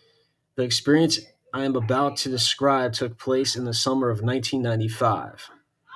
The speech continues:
I was on my way that day, which was not uncommon.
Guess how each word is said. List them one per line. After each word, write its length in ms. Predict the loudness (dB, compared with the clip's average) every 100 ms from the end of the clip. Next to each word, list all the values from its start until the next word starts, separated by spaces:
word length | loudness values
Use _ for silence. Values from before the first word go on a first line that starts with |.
| -12 -6
I 100 | -2
was 180 | 0 0
on 300 | 4 8 10
my 180 | 8 8
way 500 | 6 6 4 2 0
that 260 | 0 -2 0
day, 260 | -2 -2
which 500 | -4 -4 -4 -8 -12 _ _ _ _ _
was 220 | -8 -6
not 360 | -2 -2 -4 -8 -14
uncommon. 540 | -14 -8 -8 -8